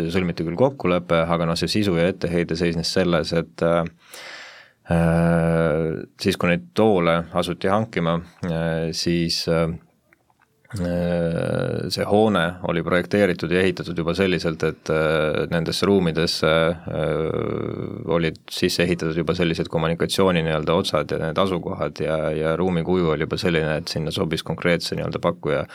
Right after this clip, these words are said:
toodang. Ja sellis näht-, selles nähti siis nagu eelist. Aga mis nende kahe näite puhul võib-olla on selline, kui ühine joon on see, et mõlemad menetlused tegelikult algasid aastal kaks tuhat kakskümmend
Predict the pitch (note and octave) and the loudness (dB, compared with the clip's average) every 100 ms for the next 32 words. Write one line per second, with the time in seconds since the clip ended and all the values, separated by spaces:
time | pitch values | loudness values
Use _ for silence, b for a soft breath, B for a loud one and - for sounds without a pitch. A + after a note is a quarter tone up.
0 | B - E2 D2+ C#2+ D2 B B B - | B -2 0 0 -4 -8 B B B -6
1 | E2+ F2 C#2+ D2+ D#2+ - F#2+ F2 E2+ E2 | 0 0 0 -4 -6 -6 -2 0 0 -4
2 | - E2+ D#2 D#2+ E2 D#2+ D2 E2 - E2 | -6 -10 -8 -4 0 0 -2 -6 -10 -12
3 | - - - E2+ F2 F2+ E2+ G2+ G2 G#2 | -14 -14 -4 -2 -2 -2 -2 0 2 0
4 | A2 F2 D#2+ D#2+ E2+ E2 E2 E2+ F2+ E2 | 0 -4 -4 -2 -2 -2 -4 -2 -2 -2
5 | E2 F2 G2 G#2+ E2+ F2 G#2+ D#2+ D#2+ G2 | -2 0 0 2 2 2 2 0 -2 0
6 | F#2 F2 F2 F#2+ D2+ F2+ F#2 E2+ E2+ E2+ | 0 0 -2 0 0 0 0 0 -4 -6
7 | E2+ E2 F2 E2+ F2+ F2 E2 D#2+ D2+ E2 | -4 -4 -4 -2 0 0 -2 -4 -2 -2
8 | - E2+ E2+ - D#2+ F2+ - - C3+ F2 | -2 -4 -4 -4 -4 -4 -2 0 2 0
9 | D#2 | -2